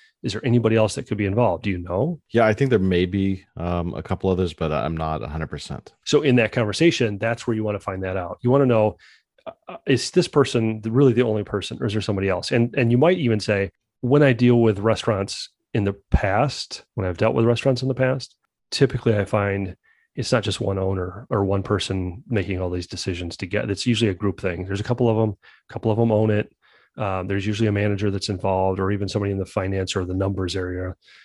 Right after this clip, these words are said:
Speaker 1: <sighs> Is there anybody else that we should probably bring in at this point to have this conversation finalized? Because I wanna make sure that I can answer their questions as well. Nine times out of ten, they'll say, "Oh, yeah, there's so-and-so I need to bring in,"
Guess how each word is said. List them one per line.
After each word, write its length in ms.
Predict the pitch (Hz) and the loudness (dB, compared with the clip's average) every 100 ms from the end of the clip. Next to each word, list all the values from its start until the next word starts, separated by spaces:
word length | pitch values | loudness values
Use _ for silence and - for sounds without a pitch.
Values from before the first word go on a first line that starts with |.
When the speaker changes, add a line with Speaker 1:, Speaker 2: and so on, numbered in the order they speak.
| _ _ - | _ _ -14
Speaker 1:
<sighs> 340 | - - - | -10 -10 -8
Is 140 | - 104 | -4 0
there 100 | 117 | 2
anybody 300 | 131 131 120 | 4 6 6
else 160 | 110 | 4
that 80 | - | 0
we 80 | 120 | -4
should 180 | - 101 | -4 -4
probably 380 | 110 101 98 98 | -4 -2 -2 0
bring 240 | 104 98 | 0 0
in 180 | 104 98 | 0 -2
at 140 | 90 | -2
this 180 | 113 98 | -2 -2
point 500 | - - 92 85 - _ _ _ _ - | -4 -6 -6 -6 -12 _ _ _ _ -6
to 100 | 107 | -4
have 160 | 104 98 | -2 -4
this 160 | 92 | -4
conversation 480 | - 90 87 98 92 | -6 -6 -4 -4 -4
finalized? 580 | - 92 90 85 87 - | -4 -4 -4 -6 -8 -6
Because 220 | 104 113 | -8 -4
I 60 | 104 | -2
wanna 160 | 101 104 | -2 -2
make 120 | 98 | -4
sure 140 | - | -4
that 120 | 95 | -4
I 80 | 95 | -4
can 140 | 98 98 | -6 -6
answer 220 | 92 92 | -6 -8
their 160 | 92 | -8
questions 460 | 90 101 - 107 95 | -6 -6 -6 -10 -12
as 160 | 95 92 | -12 -12
well. 300 | 82 - - _ _ _ _ | -12 -14 -18 _ _ _ _
Nine 260 | 127 123 131 | 2 4 4
times 240 | 131 127 | 2 2
out 60 | 117 | 2
of 60 | 107 | 0
ten, 180 | 110 | -2
they'll 120 | 104 95 | -2 -4
say, 200 | - 104 | -4 -2
"Oh, 200 | 110 95 | -2 -2
yeah, 160 | 98 95 | -2 -2
there's 180 | 92 | -4
so-and-so 460 | - 101 92 87 98 | -2 -2 -4 -4 -4
I 40 | |
need 120 | 92 92 | -4 -6
to 80 | |
bring 180 | - - | -8 -10
in," 240 | 71 85 | -8 -10